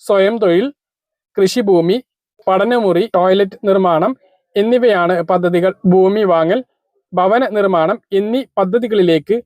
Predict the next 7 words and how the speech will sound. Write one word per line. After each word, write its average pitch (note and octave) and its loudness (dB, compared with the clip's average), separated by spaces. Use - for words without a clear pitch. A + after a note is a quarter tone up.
ലൈഫ് G3 2
ലിസ്റ്റിൽ G#3+ -2
ഉൾപ്പെട്ടവരും F#3 0
പഠനമുറി B3 0
പദ്ധതിക്ക് G3 -4
അഞ്ചു F#3 0
മുതൽ G3+ 0